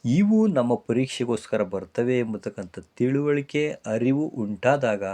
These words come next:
ನಾವು ಆನಂದ ಪಡಲು ಸಾಧ್ಯವಾಗ್ತದೆ ಅಂತ ಹೇಳ್ತಾರೆ.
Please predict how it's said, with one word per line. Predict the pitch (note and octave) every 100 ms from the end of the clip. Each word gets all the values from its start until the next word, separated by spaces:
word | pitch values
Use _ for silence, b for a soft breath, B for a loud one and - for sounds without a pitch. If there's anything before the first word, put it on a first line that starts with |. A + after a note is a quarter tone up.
| F#2+ B B B -
ನಾವು | G2 G2 A#2 C#3+ D#3 G3 G#3 -
ಆನಂದ | G2 A2 A2+ G#2+ G#2
ಪಡಲು | - G#2 G2 G2
ಸಾಧ್ಯವಾಗ್ತದೆ | - F#2+ F#2 G2 F#2+ F#2 - F#2 - G2 G2 F#2+ F2
ಅಂತ | E2+ E2
ಹೇಳ್ತಾರೆ. | G2 A2+ G2+ F#2+